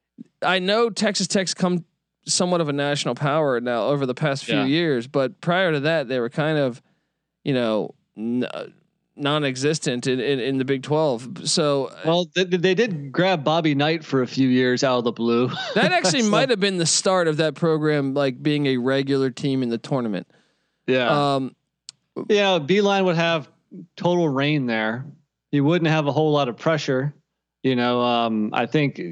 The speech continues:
Speaker 2: they would give him at, at least a good four or five years. Um, that's, that, that might make a lot of sense, but but he's been mentioned in all these jobs, but he's been very quiet.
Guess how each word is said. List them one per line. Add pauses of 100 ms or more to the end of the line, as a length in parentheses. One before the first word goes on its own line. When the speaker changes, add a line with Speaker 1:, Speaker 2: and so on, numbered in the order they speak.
(100)
Speaker 2:
they
would
give
him
at,
at
least
a
good
four
or
five
years. (460)
Um,
that's, (140)
that,
that
might
make
a
lot
of
sense,
but (800)
but
he's
been
mentioned
in
all
these
jobs,
but
he's
been
very
quiet.